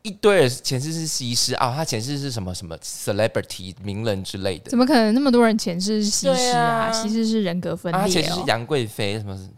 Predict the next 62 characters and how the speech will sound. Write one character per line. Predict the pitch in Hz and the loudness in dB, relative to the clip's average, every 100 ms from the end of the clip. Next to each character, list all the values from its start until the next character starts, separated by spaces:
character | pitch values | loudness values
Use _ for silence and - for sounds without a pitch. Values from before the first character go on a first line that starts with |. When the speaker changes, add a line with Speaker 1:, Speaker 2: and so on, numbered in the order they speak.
| _ _ _ _ _ | _ _ _ _ _
Speaker 2:
哦， | 214 170 160 160 165 208 | -12 -10 -8 -8 -4 -2
不 | 277 | 0
可 | 269 | 0
能 | 180 160 | -2 -4
啊！ | 160 | -6
我 | 160 165 | -6 -6
觉 | 185 196 | -4 -2
得 | 240 | -2
讲 | 226 175 | -2 -4
前 | - 175 180 | -4 -4 -4
世 | 220 220 | 0 0
很 | 185 | 0
多 | 170 185 | 0 0
都 | 196 | 0
是 | 196 202 185 175 175 | 0 0 0 -2 -4
神 | - 277 247 240 | -2 0 2 4
棍 | 185 226 | 4 2
吧。 | - - | -2 -2
Speaker 1:
对 | 226 | -6
啊， | 208 _ _ _ | -12 _ _ _
讲 | 190 151 | -2 0
前 | 180 | 0
世 | 180 | -2
真 | 208 233 | -2 0
的 | 156 | 2
很 | 127 | 2
不 | - | -4
可-， | - - 139 - - - _ _ _ _ _ _ _ _ _ _ | -10 -12 -14 -12 -14 -14 _ _ _ _ _ _ _ _ _ _
Speaker 2:
对 | 311 | -2
啊， | 262 | 0
而 | 269 | 2
且 | 277 | 2
为 | 262 | 4
什 | 285 240 | 4 4
么 | 180 | 4
Speaker 1:
就 | |
很 | |
不 | - | 4
可 | 123 | 2
信 | 151 214 | 2 0
又 | |
很 | 196 107 | 0 0
不， | - - _ - | -6 -14 _ -10
说 | 240 226 | -6 -4
很 | 202 127 | -4 -6
不 | 185 | -6
可 | 139 131 | -6 -4
取 | - 85 | -4 -4
嘛， | 82 | -6
就 | 98 | -4
觉 | 120 | -2
得 | 110 | -2
很 | 117 104 | -2 -4
无 | 107 | -6
稽 | 104 | -2
啊。 | |
Speaker 2:
为 | |
什 | 349 | 2
么 | 302 | 4
每 | 208 196 170 | 4 4 0
个 | 175 | -2
人 | 165 165 | -2 -4